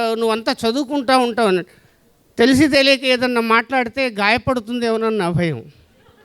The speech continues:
ఆ, నిజంగా భార్యతోనైనా సరే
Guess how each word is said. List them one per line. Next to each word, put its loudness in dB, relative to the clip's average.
ఆ, 2
నిజంగా 4
భార్యతోనైనా 2
సరే 0